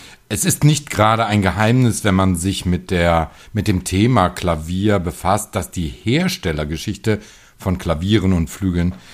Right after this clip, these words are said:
sich eigentlich beständig verändert. Dies liegt auch an den Veränderungen der Zeit, in der auch die deutsche Geschichte auf anderen Gebieten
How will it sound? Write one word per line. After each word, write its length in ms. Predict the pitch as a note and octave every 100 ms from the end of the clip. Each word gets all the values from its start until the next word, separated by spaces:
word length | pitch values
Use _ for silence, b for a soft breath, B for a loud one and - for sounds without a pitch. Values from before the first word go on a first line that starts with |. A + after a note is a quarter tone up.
| B
sich 460 | - - F#2+ - - - -
eigentlich 480 | F2 E2+ E2+ E2+ -
beständig 680 | - D#2 - - D#2 C2+ -
verändert. 760 | - C#2+ D2 C#2+ A#1+ - - _ b b b b -
Dies 280 | A2+ A2+ -
liegt 480 | C#3+ G3 C3+ - -
auch 420 | A2 F3+ F#3+ -
an 200 | - C3+
den 120 | B2
Veränderungen 680 | - A2 C#3 D3 B2+ B2+ G#2+
der 180 | G2+ G2
Zeit, 520 | - A2+ B2+ D3 -
in 260 | G2 F#2+
der 340 | F#2 G2+ G#2 G2+
auch 160 | F2
die 260 | - G2 C#2+ -
deutsche 520 | D#2+ E2 G#2 A2 G#2+
Geschichte 420 | F#2+ F#2 G#2 -
auf 320 | G#2+ F#2 - F#2+
anderen 460 | A#2+ B2+ A2 G2+
Gebieten 800 | F#2 D#2+ F#2+ A#2 A#2 G#2 F#2